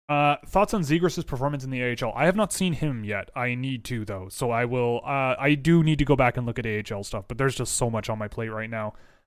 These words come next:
Uh, the A H L is, is on the back burner right now. Once the, once the ranking list is out in the next week, I'll, uh, I'll be able to catch up on that stuff. Um, hey, Will, thoughts on Morgan Barron?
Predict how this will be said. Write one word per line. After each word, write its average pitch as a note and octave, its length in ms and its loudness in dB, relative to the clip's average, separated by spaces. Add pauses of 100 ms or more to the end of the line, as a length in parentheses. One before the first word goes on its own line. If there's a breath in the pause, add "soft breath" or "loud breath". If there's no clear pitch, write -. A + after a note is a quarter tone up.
(140)
Uh, G#2+ 400 0
the B2+ 140 0
A A#2 60 4
H A2 180 0
L G#2+ 180 -2
is, G#2+ 120 -8 (100)
is C3 140 -2
on G#2+ 140 -4
the G#2 40 -8
back G2+ 260 -2
burner G#2 320 -4
right G#2 140 -8
now. G2+ 240 -10 (460 soft breath)
Once F#3 180 6
the, F#3+ 120 6
once F#3 240 4
the F3+ 160 6
ranking C#3+ 380 2
list D#3+ 220 0
is C#3+ 120 0
out D3+ 180 6
in D3 80 0
the D3+ 60 0
next D3 260 -2
week, D#3 440 -2
I'll, C3 300 0
uh, A2+ 300 0
I'll A#2+ 180 0
be A#2+ 160 0
able A2+ 140 -4
to A#2 120 -10
catch A2 320 -8
up - 100 -16
on G#2 100 -12
that G2+ 160 -14
stuff. - 320 -14 (720 soft breath)
Um, C#3+ 420 6
hey, D#3+ 140 6
Will, C#3 180 4
thoughts D#3+ 260 4
on D#3 100 2
Morgan C3+ 320 2
Barron? A2+ 340 -4